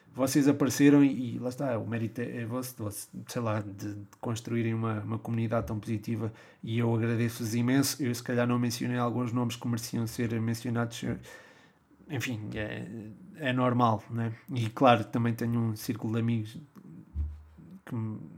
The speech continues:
do qual me sinto orgulhoso e que também ap-, apoia muito este projeto. Portanto, sei lá, acho que é,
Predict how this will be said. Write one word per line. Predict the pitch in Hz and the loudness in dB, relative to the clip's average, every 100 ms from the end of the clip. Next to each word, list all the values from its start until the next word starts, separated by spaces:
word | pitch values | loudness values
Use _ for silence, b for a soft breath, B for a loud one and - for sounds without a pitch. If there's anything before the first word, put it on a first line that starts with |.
| - | -10
do | 120 113 | -6 0
qual | 127 | 2
me | 117 | 2
sinto | 113 117 123 | 0 0 0
orgulhoso | 120 117 123 113 | 0 0 0 -2
e | |
que | 107 | -4
também | 117 117 | -4 -2
ap-, | 113 117 - | -2 -4 -10
apoia | 120 120 | -2 -2
muito | 113 117 120 | 0 -2 -4
este | 117 | -8
projeto. | - 117 123 123 123 B B B _ | -6 0 4 4 2 B B B _
Portanto, | - 117 - | -6 -6 -4
sei | - 113 | -2 -2
lá, | - - - | -2 -10 -10
acho | 127 120 120 | -4 -2 -2
que | - 127 | 0 2
é, | 127 127 127 | 4 4 4